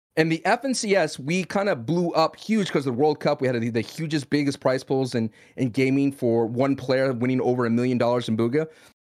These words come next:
And so for the F N C S, you know, we're, we're, you know, everything's going online, remote, and the audience is there, and it's, and it's kind of like, it's not the same as lans for Fortnite, but for Halo to have such a very popular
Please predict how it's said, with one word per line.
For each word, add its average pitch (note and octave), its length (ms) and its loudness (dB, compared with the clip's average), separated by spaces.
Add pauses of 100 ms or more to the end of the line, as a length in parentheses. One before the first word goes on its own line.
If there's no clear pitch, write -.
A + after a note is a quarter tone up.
(340)
And D3+ 160 -4
so E3 140 2
for E3+ 100 -2
the D#3 160 0
F G#3 160 0
N B3 80 -4
C G3+ 220 0
S, F#3 240 0
you D3+ 160 0
know, C#3+ 80 0
we're, D#3 240 0
we're, D3+ 400 0
you D3+ 80 -2
know, C3+ 180 -2
everything's F3 340 2
going D#3+ 280 -2
online, C#3 480 2
remote, C3+ 400 2
and A#2+ 160 0 (500)
the D3+ 220 2
audience G3+ 420 2
is C3 140 -2
there, D3 320 2
and C3 140 -2
it's, B2 220 -4
and B2+ 140 2
it's A#2+ 240 -4
kind E3 240 -2
of C#3+ 100 -4
like, B2 220 0 (920)
it's D3+ 180 0
not A3 160 0
the G#3 80 -2
same E3 300 0
as B2+ 160 -2
lans B2+ 360 0
for D#3+ 160 -4
Fortnite, F3 500 -2 (260)
but D3+ 260 0
for C#3+ 140 0
Halo E3+ 320 2
to F#3 120 -2
have C#3+ 240 0
such - 220 -4
a B2+ 60 2
very C3+ 340 2
popular E3 880 -2